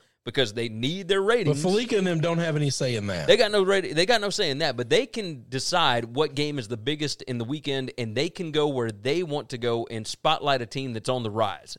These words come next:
Speaker 1: They can
Speaker 2: True.
Speaker 1: help give a little more spotlight to those teams, and I love that. However, they're going to a game, and Thomas Lee jumps in, "Yeah, it's, it's all about money,"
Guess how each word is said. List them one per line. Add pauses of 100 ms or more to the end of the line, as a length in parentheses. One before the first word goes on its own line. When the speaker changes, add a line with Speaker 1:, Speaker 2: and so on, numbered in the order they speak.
Speaker 1:
They
can
Speaker 2:
True.
Speaker 1:
help (340)
give
a
little
more
spotlight
to
those
teams,
and
I
love
that. (720)
However, (380)
they're
going
to
a
game, (160)
and
Thomas
Lee
jumps
in,
"Yeah,
it's,
it's
all
about
money,"